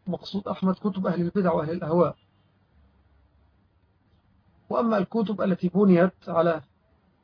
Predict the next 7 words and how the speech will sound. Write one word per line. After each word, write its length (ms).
الاستدلال 760
بالأحاديث 680
والآثار 720
ونقل 400
كلام 360
السلف 760
وكلام 600